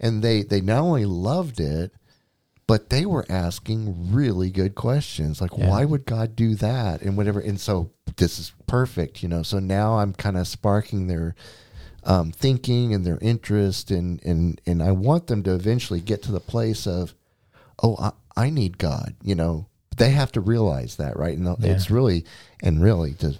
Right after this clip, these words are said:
Speaker 1: it's the Holy Spirit that's gotta do that. So
Speaker 2: Yeah.
Speaker 1: I, I can only be there and do what I can. You know, I look at it as I'm, I'm, uh,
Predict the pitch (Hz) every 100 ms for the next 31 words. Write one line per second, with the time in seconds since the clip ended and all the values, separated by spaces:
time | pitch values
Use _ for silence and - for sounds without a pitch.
0 | - - _ _ - - 120 95 - 123
1 | 98 85 82 - 85 82 67 - - -
2 | 92 73 - - - _ - 80 76 -
3 | - 78 85 _ - 113 - 117 110 101
4 | 80 92 104 87 80 76 - - - -
5 | - _ - 90 101 110 95 78 - -
6 | 160 92 67 67 - - - - - -
7 | - _ _ _ - 92 73 64 110 120
8 | 117 101 95 95 85 87 110 107 - -
9 | - - - - - _ _ _ _ _
10 | 101 113 110 101 90 85